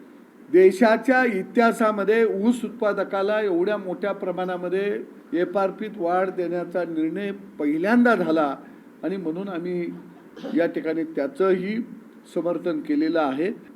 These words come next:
की या महाराष्ट्रावरती पन्नास वर्ष राज्य हे कुणाचं होतं,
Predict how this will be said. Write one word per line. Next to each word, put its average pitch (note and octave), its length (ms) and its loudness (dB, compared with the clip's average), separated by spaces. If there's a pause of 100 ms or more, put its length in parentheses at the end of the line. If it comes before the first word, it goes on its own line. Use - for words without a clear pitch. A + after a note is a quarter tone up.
(160)
की C4 220 10
या B3 180 8
महाराष्ट्रावरती A#3+ 1160 8
पन्नास A#3+ 680 4
वर्ष G#3 300 4
राज्य F#3+ 920 6 (760)
हे B3+ 80 6
कुणाचं B3+ 460 6
होतं, A#3+ 460 6